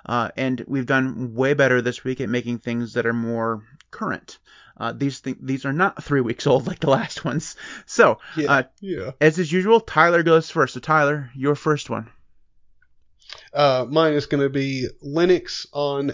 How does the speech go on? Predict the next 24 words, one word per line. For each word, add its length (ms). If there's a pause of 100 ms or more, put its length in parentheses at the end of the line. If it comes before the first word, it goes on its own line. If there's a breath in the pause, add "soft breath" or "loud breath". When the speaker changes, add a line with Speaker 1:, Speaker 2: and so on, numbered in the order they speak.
(120)
Speaker 2:
Apple 260
Silicon 440
has 120
gotten 380
a 80
crap 460
ton 340
better. 400 (300)
So, 580 (500 loud breath)
um, 500 (320 soft breath)
I'm 260
kind 240
of 180
waiting 420
just 360
to, 220 (420)
uh, 180 (280)
right 280
now, 540 (180)
like, 360
this 160
kind 200
of 80
update 600